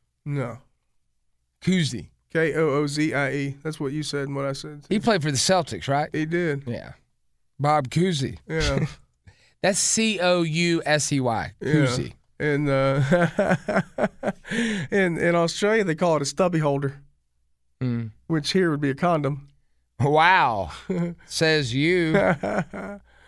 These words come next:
Speaker 1: Yeah.
Speaker 2: Not to me.
Speaker 1: Yeah, the name Koozie is a federally registered trademark in the United States.
Speaker 2: My God.
Speaker 1: Coined by Bob Autry from San Antonio, Texas.
Speaker 2: Yeah.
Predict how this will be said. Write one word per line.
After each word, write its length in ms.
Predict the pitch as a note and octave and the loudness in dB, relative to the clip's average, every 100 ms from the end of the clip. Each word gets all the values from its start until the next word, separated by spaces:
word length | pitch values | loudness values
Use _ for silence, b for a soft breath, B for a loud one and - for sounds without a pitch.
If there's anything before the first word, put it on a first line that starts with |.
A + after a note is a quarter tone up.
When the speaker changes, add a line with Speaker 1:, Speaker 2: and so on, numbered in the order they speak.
| b b _ | b b _
Speaker 1:
Yeah. 340 | F#3+ - F#3 E3 - - | -10 -8 -10 -12 -12 -4
Speaker 2:
Not 220 | B2 - | -4 -4
to 100 | C3+ | -4
me. 240 | C3 C#3 - - _ | -2 -2 -6 -16 _
Speaker 1:
Yeah, 180 | D#3 D3+ | -2 0
the 100 | C#3+ | 2
name 240 | E3+ G#3+ G3+ | 4 4 2
Koozie 340 | A3 A3+ F#3 | 0 0 2
is 140 | F3+ D#3+ | 0 0
a 40 | |
federally 320 | D3+ F#3+ F3 | 0 0 2
registered 400 | E3 E3+ D#3 D#3+ | 0 -2 -2 -6
trademark 440 | - E3 D#3 D3 D3+ | -2 0 0 -2 0
in 140 | D#3 | -2
the 60 | D3 | 0
United 320 | C#3+ C#3+ D3 | 0 0 -2
States. 500 | - D3 C#3+ F3 B2 | -4 -2 -2 -2 -4
Speaker 2:
My 60 | D2 | -8
God. 420 | C3 F3 A#2 - | -8 -8 -8 -6
Speaker 1:
Coined 240 | D#3 D3+ | -2 0
by 160 | C#3+ C3+ | 0 0
Bob 320 | C#3 D#3 E3+ | 2 2 2
Autry 420 | - E3 F3 F#3+ | 2 0 2 -2
from 160 | E3+ C#3+ | -2 -2
San 300 | - C4+ C#4+ | 2 4 4
Antonio, 480 | C4 C4 C4+ B3 A#3+ | 4 4 4 4 2
Texas. 680 | A#3 B3+ - - C#3 - - _ _ _ _ _ _ _ _ | 4 2 2 -2 -6 -8 -12 _ _ _ _ _ _ _ _
Speaker 2:
Yeah. 300 | A#2+ G#2+ G2 | -4 -2 -4